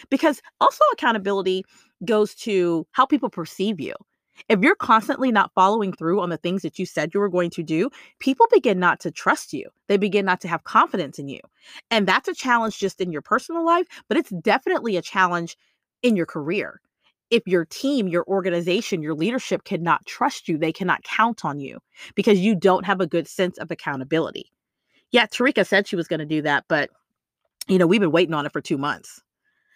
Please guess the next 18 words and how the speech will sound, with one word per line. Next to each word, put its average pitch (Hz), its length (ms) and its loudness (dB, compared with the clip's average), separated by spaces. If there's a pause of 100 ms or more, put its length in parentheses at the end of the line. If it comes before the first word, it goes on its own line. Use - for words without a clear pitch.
(360)
That's 190 380 -2
starting 208 240 2
to 190 100 0
eat 214 160 0
at, 185 200 2
hmm, 202 300 -2 (480)
I 165 120 2
don't 226 100 4
really 196 180 4
know, 160 360 0 (100)
like, 165 180 -2
if, 165 220 -8
if 180 160 -8
we 185 140 -4
can 165 160 -12
trust - 380 -2
her, - 200 -8 (540)
right? 196 240 2